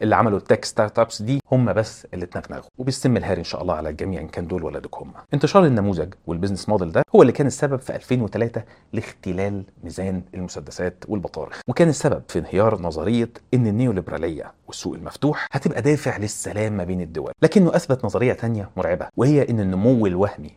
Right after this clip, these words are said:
المبني على الصدمات والمكتسبات اللي بتنتج عنه لفئه صغيره من الناس لازم للفئه الصغيره دي تعمل حواليها سياج امني علشان تحميها من الاغلبيه اللي بقت بتكح تراب اللي ما نبهاش من حب جانب.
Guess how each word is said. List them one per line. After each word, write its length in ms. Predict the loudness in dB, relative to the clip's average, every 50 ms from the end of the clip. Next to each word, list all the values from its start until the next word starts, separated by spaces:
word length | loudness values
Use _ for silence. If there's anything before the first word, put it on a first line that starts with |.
| _ -12
المبني 380 | -4 0 0 0 2 0 -2 -6
على 160 | -6 -6 -8
الصدمات 540 | -10 -10 -8 -8 -6 -4 -2 -2 -2 -2 -4 0 2
والمكتسبات 680 | 4 4 4 4 0 -4 -6 0 2 2 2 2 2 -2
اللي 100 | -4 -4
بتنتج 500 | -4 -2 2 2 2 2 0 -2 -4 -2 -2
عنه 260 | 0 0 -2 -2 -6 -8
لفئه 220 | -6 -4 -4 -4
صغيره 360 | -2 -2 0 2 2 4 2
من 100 | 2 2
الناس 380 | 0 -2 0 0 -2 -4 -6 -4 4
لازم 440 | 6 8 8 8 8 6 4 4 4 0 -4
للفئه 220 | -4 2 4 4
الصغيره 360 | 4 4 4 4 6 6 6 6
دي 220 | 4 2 -2 0 2
تعمل 280 | 2 4 4 2 0 -4
حواليها 540 | -6 -6 -4 -2 -2 -2 -4 -4 -6 -8 -8 _ _ _
سياج 480 | -18 -8 -4 4 6 8 8 8 6 2 -2
امني 320 | 0 0 0 0 -2 -4 -6 -6 -6
علشان 340 | -4 -4 -2 -2 -2 -2 -4
تحميها 420 | -4 -4 -2 0 0 0 -2 -2
من 160 | -4 -4 -4
الاغلبيه 680 | -4 -4 -4 -4 -4 -2 -2 -2 -2 -4 -4 -6 -6 -8 -12 _ _ _ 0
اللي 120 | 0 2
بقت 220 | 2 0 -2 -4 -6
بتكح 340 | -4 -2 0 -2 0 -2 -6
تراب 260 | -8 -8 -8 -8 -4 _ 6 6
اللي 120 | 8 8
ما 80 | 6 4
نبهاش 300 | 2 0 -2 -2 -2 -4
من 60 | -6
حب 200 | -6 -6 -6 -8
جانب. 260 | -8 -10 -10 -12 -14